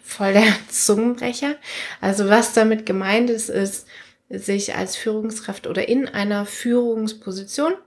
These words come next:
vulnerable, also verletzlich zu zeigen. Und für die meisten Führungskräfte der alten Schule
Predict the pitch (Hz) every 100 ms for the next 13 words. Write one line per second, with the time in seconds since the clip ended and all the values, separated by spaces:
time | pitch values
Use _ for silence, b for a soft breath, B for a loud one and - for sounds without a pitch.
0 | - 190 226 269 294 294 302 302 330 359
1 | 370 - 196 202 220 220 220 196 190 190
2 | - 180 - - 196 - 165 160 - 214
3 | - _ _ _ _ _ 233 240 233 233
4 | 240 233 262 - - - 247 233 233 254
5 | 359 - - 277 277 285 285 B B _
6 | _ - 311 320 302 285 - - 214 -
7 | 190 196 190 - 233 - 220 - 196 196
8 | 247 -